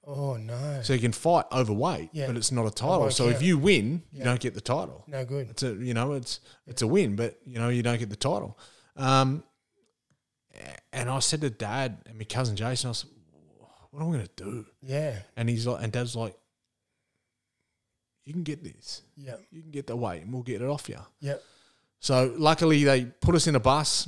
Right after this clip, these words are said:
Speaker 2: or in a,
Speaker 1: Yeah.
Speaker 2: you know, a, a minibus and
Speaker 1: Yeah.
Speaker 2: a shuttle bus, and we went to the closest sauna. And lu-, thankfully the sauna was a massive big thing. So
Speaker 1: Oh, yeah,
Speaker 2: it
Speaker 1: huge.
Speaker 2: was like, it was like a ten meter sauna. So I
Speaker 1: Yeah.
Speaker 2: was, I was inside the sauna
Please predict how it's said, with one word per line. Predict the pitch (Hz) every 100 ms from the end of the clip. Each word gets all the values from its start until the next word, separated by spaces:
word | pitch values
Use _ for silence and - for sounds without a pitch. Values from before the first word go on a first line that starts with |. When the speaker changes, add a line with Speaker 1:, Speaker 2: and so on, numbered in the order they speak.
| 151 151 127
Speaker 2:
or | 117
in |
a, | 110
Speaker 1:
Yeah. |
Speaker 2:
you | 117 117
know, | 117
a, | 117 107 110 110 107
a | 117
minibus | 123 127 127 123 -
and | 120 110
Speaker 1:
Yeah. | 110 110 110
Speaker 2:
a |
shuttle | 101 135 131
bus, | 123 120 -
and | 113 110 92
we | 117 117
went | 139 123
to | 120
the |
closest | 107 131 127 - 101 -
sauna. | 123 123 107
And | 113
lu-, | 131 - 123
thankfully | 110 143 160 - 117
the | 110
sauna | 101 127 135 123
was | 98
a |
massive | 95 107 131 - 117 104 107
big | 98
thing. | - 104 90
So | 117
Speaker 1:
Oh, | 147 131
yeah, | 120 139
Speaker 2:
it |
Speaker 1:
huge. | 127 139
Speaker 2:
was | 135
like, | 127
it | 127 110
was | 113
like | 120
a | 113
ten | - 147 135
meter | 127 104
sauna. | - 120 135 90
So | 143
I | 131
Speaker 1:
Yeah. |
Speaker 2:
was, | 127 -
I | 127
was | 131 113 -
inside | 147 170 - 143 139 120
the |
sauna | - 127 117 - 120